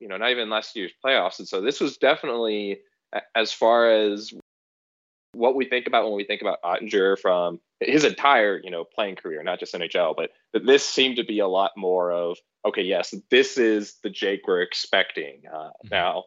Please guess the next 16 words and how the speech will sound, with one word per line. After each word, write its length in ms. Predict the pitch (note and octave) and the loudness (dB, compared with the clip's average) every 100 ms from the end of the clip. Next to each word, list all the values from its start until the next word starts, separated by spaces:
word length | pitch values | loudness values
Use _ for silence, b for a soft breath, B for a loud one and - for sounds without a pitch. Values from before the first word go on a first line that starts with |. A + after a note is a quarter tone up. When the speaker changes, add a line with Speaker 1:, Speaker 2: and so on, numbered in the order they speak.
| _ G2+ | _ -2
Speaker 1:
And 100 | G2 | 2
may-, 140 | C3 | 4
maybe, 460 | B2 C#3+ D3 C3+ - | 4 2 2 0 -2
you 100 | A2+ | -4
know, 100 | A2+ | -2
maybe 340 | B2 B2 A#2+ | 0 0 -2
being 300 | B2 A#2+ A#2+ | -2 -2 0
on, 200 | A2+ A2 | 0 0
uh, 220 | A2 G#2 - - B B B B | 2 0 -2 -10 B B B B
on 140 | A#2 G2 | -2 4
the 100 | C3 | 6
All-Star 400 | E3+ - D#3 D#3 | 4 4 0 0
weekend, 580 | D#3 - D3 D3 C#3+ | -2 -4 -4 -4 -6
you 80 | B2+ | -8
know, 260 | A2+ G#2+ A2 | -6 -6 -6
helping, 440 | A#2+ A#2+ A2 G#2+ | -6 -6 -8 -8